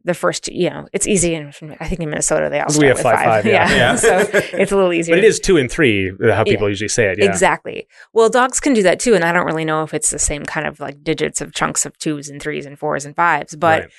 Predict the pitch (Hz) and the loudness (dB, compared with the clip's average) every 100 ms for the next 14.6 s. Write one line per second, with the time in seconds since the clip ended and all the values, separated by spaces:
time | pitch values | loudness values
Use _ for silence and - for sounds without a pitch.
0 | - _ - 170 156 - - 196 170 214 | -20 _ 0 0 0 -4 0 0 2 2
1 | 208 170 165 160 165 160 170 160 160 175 | 4 4 2 0 0 -4 -6 -6 -6 -6
2 | 180 165 160 165 - - - 160 151 - | -4 -2 0 0 -2 -8 -2 -2 -2 -4
3 | - 151 143 - 151 143 143 - _ _ | -4 -6 -8 -4 -4 -4 -10 -18 _ _
4 | _ _ _ _ _ - 165 151 - - | _ _ _ _ _ -4 -2 -2 -2 -4
5 | - - - - 147 - - - 170 143 | -4 -8 -10 -10 -10 -12 -18 -14 -10 -8
6 | 139 - - _ _ - 170 170 180 165 | -8 -10 -18 _ _ -8 -2 2 4 2
7 | - - - - - 185 170 160 135 107 | 0 -4 -6 -2 2 4 4 2 -4 -14
8 | 123 - 175 160 156 - - 180 165 180 | -14 -4 0 0 -2 -8 -2 -2 0 2
9 | 185 180 196 190 180 151 160 165 165 156 | 2 2 2 2 0 0 0 2 2 2
10 | 151 - 226 160 - 156 147 147 - 151 | 0 0 0 0 0 -2 -4 -8 -8 -6
11 | - 143 147 147 160 156 156 160 151 143 | 0 0 0 0 0 2 0 0 0 -2
12 | 139 151 147 147 143 147 - _ _ - | -4 -6 -6 -6 -6 -10 -12 _ _ -4
13 | 180 165 156 180 175 165 185 185 208 196 | -2 0 0 0 2 2 2 2 2 2
14 | 214 208 202 175 165 | 2 2 2 0 -2